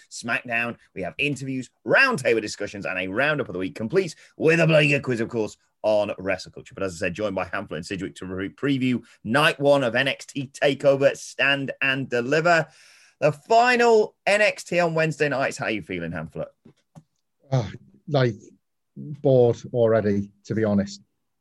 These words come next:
Speaker 2: Um, I, I called this sludge on Twitter yesterday, this show. I was referring to both cards, not just the Wednesday night. It's, there's, like, two things that are legitimately really exciting and are worthy of praise, where the booking's been good,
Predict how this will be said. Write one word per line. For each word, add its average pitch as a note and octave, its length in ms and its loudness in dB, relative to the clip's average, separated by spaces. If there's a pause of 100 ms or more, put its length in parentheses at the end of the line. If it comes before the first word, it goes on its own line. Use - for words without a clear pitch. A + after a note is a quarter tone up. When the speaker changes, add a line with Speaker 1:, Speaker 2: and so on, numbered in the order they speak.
(120)
Speaker 2:
Um, A#2+ 540 2 (640)
I, D3+ 60 -2
I - 580 -2
called F3 180 2
this C#3+ 180 -2
sludge C#3 400 0 (260)
on G#2 120 -8
Twitter G#2+ 200 -4
yesterday, G2+ 440 -2
this G2 140 -4
show. - 320 -8 (280)
I D3 60 0
was D#3+ 80 2
referring E3+ 320 4
to - 80 -4
both G2+ 240 2
cards, G2 300 -8
not C3+ 120 2
just A#2 180 -6
the B2 60 -2
Wednesday G#2 380 0
night. F2+ 240 -8 (880)
It's, F3+ 440 0 (480)
there's, D3 140 0
like, D#3+ 180 6
two D3 220 2
things B2+ 500 0
that B2 160 4
are A#2 260 6
legitimately A2+ 560 2
really G#2+ 260 4
exciting G2+ 540 -2 (360)
and G#2+ 100 -2
are G#2 60 0
worthy G2 360 2
of F#2 140 -4
praise, A#2+ 500 2 (440)
where G2+ 260 2
the G2 80 0
booking's A#2 420 0
been A2+ 220 0
good, A2+ 300 4